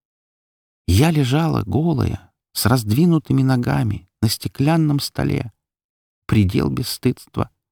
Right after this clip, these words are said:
Но мне было всё равно. Я сжималась и трепетала, не в силах больше ждать. Тогда он провёл ладонью у меня между ног,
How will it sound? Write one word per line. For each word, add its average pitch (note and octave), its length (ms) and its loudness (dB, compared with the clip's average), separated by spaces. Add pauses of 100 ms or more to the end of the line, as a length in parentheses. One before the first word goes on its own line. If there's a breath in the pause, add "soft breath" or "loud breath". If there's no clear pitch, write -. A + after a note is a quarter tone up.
(1000)
Но B2+ 100 6
мне E3+ 160 4
было C#3+ 220 0
всё - 240 -6
равно. G2 500 2 (880)
Я G2 120 2
сжималась G#2+ 720 0 (120)
и G2+ 80 2
трепетала, F2+ 720 -2 (220)
не G#2+ 120 6
в - 80 0
силах A#2+ 460 0
больше F#2 400 -2
ждать. - 460 -10 (1300)
Тогда F#2 260 2
он A#2+ 100 4
провёл A2+ 340 0
ладонью G#2+ 520 2
у F2 60 2
меня G2+ 240 4
между F#2+ 340 2
ног, A#2 360 0